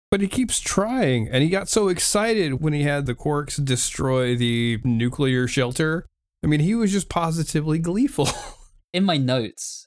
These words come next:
Speaker 2: that final line that's part of the cliffhanger where Toba's going, "Destroy! Total destruction!"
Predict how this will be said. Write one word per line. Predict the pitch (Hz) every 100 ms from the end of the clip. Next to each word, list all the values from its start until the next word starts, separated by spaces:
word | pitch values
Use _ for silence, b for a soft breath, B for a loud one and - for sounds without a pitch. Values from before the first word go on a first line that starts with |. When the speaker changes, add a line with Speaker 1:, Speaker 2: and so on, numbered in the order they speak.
| -
Speaker 2:
that | 135 -
final | 151 147 160 135
line | 123 120 113
that's | 127 123 -
part | 131 127
of | 131
the | 120
cliffhanger | 113 - 113 104 101
where | 104 107 -
Toba's | - 131 117
going, | - 120 -
"Destroy! | 202 - 247 247 190 131 B B -
Total | 294 269 277 247
destruction!" | 240 208 - 285 - 262 208 127